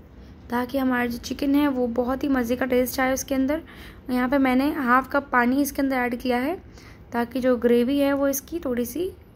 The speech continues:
रनी हो जाए। अब मैं इसके अंदर लगाऊंगी तड़का। तो हमारा चिकन बन के बिल्कुल तैयार हो चुका है। मैंने एक पैन लिया है, तड़का पैन, उसके अंदर मैं ऐड करूँगी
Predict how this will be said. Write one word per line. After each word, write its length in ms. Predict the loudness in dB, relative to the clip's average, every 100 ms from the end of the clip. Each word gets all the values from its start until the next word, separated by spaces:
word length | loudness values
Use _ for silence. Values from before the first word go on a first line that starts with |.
| -8 0
रनी 280 | 2 4 2
हो 160 | 0
जाए। 300 | -2 -6 -8 -14 -20 -20 -20 -20 -20 -20 -20 -20 -20 -20 -20 -20 -20 -14 -4
अब 100 | 0
मैं 160 | 2 2
इसके 180 | 0
अंदर 140 | 0 0
लगाऊंगी 320 | 2 2 2
तड़का। 340 | 0 -2 -2 -2
तो 120 | 0
हमारा 240 | 0 0
चिकन 300 | -2 -2 0 0
बन 120 | -2
के 120 | -4
बिल्कुल 200 | -2 -2
तैयार 260 | 0 0 0
हो 80 | -2
चुका 240 | -2 0
है। 100 | 2
मैंने 220 | 2 2
एक 80 | 0
पैन 280 | 0 0 2
लिया 180 | 2 0
है, 80 | -2
तड़का 260 | -4 -2
पैन, 260 | 0 0 -2 -10 -16 -16 -10 -6
उसके 240 | -2 0
अंदर 140 | 2
मैं 100 | 2 2
ऐड 200 | 0 -2 -4
करूँगी 500 | -6 -2 0 0 -4